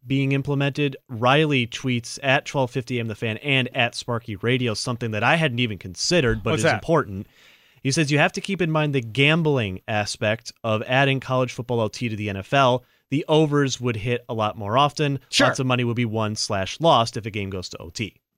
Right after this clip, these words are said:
Speaker 2: Now, uh, maybe I'm naive, and maybe we should call Horvat to get Horvat on, but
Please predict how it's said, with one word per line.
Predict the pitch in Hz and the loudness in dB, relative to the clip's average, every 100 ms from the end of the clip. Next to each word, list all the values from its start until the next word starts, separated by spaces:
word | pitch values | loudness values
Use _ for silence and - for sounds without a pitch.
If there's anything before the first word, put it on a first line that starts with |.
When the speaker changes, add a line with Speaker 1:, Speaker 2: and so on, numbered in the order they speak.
| _ _ _ _ _ - | _ _ _ _ _ -4
Speaker 2:
Now, | 117 104 107 _ _ _ _ _ _ _ _ _ | -2 -2 -4 _ _ _ _ _ _ _ _ _
uh, | 120 110 _ | -10 -10 _
maybe | 123 107 120 | -14 -8 -2
I'm | 147 | 2
naive, | 175 175 117 127 | 2 0 -2 -4
and | 113 | -4
maybe | 117 123 | -2 -2
we | 131 | -2
should | - 190 | -2 0
call | 131 | 0
Horvat | 113 147 120 113 | 2 0 2 -2
to | - | -4
get | 131 | -4
Horvat | 123 113 101 | -2 -2 -4
on, | 98 | -10
but | 117 | -10